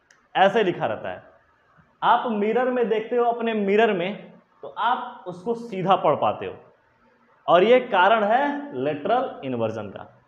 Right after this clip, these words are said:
पार्श्व व्युत्व-, व्युत्क्रम का। जब right का image, अगर right में object रखा हो, हम लिख दे रहे हैं Right object, object का लेफ्ट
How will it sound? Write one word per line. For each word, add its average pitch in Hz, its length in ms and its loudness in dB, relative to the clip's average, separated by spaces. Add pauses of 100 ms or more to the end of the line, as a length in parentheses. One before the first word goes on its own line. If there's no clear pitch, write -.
(340)
पार्श्व 214 400 2
व्युत्व-, 123 380 -4
व्युत्क्रम 123 420 -6
का। - 200 -18 (960)
जब 233 260 4
right 247 500 4
का 277 100 2
image, 254 400 0 (280)
अगर 160 240 2
right 208 340 2
में 262 120 0
object 202 460 2
रखा 196 220 -2
हो, 123 80 4
हम 123 160 -4
लिख 196 180 2
दे 151 80 2
रहे 107 100 -4
हैं - 1000 -12
Right 185 400 6
object, 180 640 2 (2500)
object 123 520 -6 (1120)
का - 420 0
लेफ्ट 165 600 0